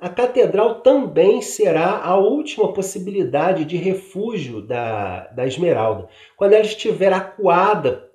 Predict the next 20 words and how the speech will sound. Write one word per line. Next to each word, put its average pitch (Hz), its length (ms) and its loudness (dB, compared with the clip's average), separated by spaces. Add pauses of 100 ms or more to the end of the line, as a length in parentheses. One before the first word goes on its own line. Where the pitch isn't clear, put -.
(140)
por 185 220 -12
todos 240 420 0
os 180 140 -6
lados, 156 460 2
né, 165 160 2
presa 190 500 6
aí 165 160 0
nessa 156 320 -2
teia 202 680 0 (220)
na 127 140 -4
qual 151 360 0
ela 131 140 2
se 127 220 -10
viu 131 480 -6
enredada 147 800 -2
e 165 80 -8
do 180 240 2
qual - 500 -2
é 151 140 -2
impossível 170 720 -6